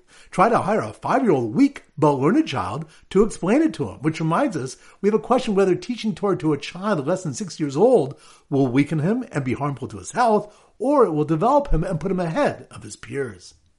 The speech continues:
So the moneyless nincompoop who couldn't figure out why his first tithe didn't equal his second tithe, nor his tenth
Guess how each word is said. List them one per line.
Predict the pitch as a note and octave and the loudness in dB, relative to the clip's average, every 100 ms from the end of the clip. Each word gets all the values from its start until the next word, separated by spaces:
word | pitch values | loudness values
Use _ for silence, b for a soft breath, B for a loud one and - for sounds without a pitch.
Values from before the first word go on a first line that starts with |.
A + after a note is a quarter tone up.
| _ B B B | _ B B B
So | - C#4+ C#4+ | -2 -2 0
the | B3 | 2
moneyless | C#4 D#4 D4 - | 4 4 2 2
nincompoop | A#3+ D#4 D4+ - E3 - B2 - | 0 0 0 -4 -6 -2 -2 2
who | |
couldn't | - B3+ | 2 2
figure | A3 F#3 | 0 2
out | D#3 A2 | 2 0
why | C3+ G#3 | -2 0
his | B2 G2+ | -2 -6
first | - A#3 - - | 0 0 0 -10
tithe | - - - | -18 -16 -4
didn't | F3 F3+ | -2 -2
equal | D#3 B2+ | -4 -6
his | A2 | -4
second | F#3 G#3+ D4 | -4 -4 -4
tithe, | A#2 G#2 G2+ - b | -6 -14 -18 -20 b
nor | C3+ C3+ A#2+ | -2 0 0
his | G2 - b - | -6 -12 b -10
tenth | B2 B2 | -6 -4